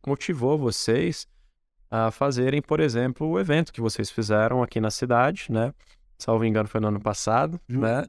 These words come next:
Speaker 1: É, e que eu fui lá, tava lindíssimo. Nossa, reuniu muita gente. Eu acho que é fundamental isso pra cidade, inclusive, e pra região, né? Eu queria entender um pouco o que que motivou vocês a fazerem o Power by Coffee Games,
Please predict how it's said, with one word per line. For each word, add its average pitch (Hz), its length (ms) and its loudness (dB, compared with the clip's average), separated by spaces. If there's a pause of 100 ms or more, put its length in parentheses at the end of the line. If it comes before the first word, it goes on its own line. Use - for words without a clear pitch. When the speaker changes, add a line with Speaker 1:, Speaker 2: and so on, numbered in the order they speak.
(800)
Speaker 1:
É, 110 340 2
e 107 100 0
que - 140 -2
eu 127 60 2
fui 120 300 0
lá, 117 220 4
tava 104 260 0
lindíssimo. 110 720 0
Nossa, 107 340 0
reuniu 104 320 -2
muita 117 460 0
gente. 104 300 -2
Eu 110 60 2
acho - 140 -6
que - 60 -4
é 113 60 2
fundamental 120 800 0
isso 104 400 -4
pra - 180 -4
cidade, 101 500 -4
inclusive, 98 380 -4
e 147 100 0
pra 190 160 -2
região, 156 560 0 (180)
né? 104 200 -4 (640)
Eu 131 80 -6
queria 170 160 -2
entender 165 280 0
um 170 80 -4
pouco - 200 -14
o - 100 -20
que - 120 -20
que - 80 -4
motivou 190 480 0
vocês 160 520 0
a 117 80 -2
fazerem 127 460 0
o 117 100 0
Power 117 240 0
by 113 120 2
Coffee - 420 -2
Games, - 680 -2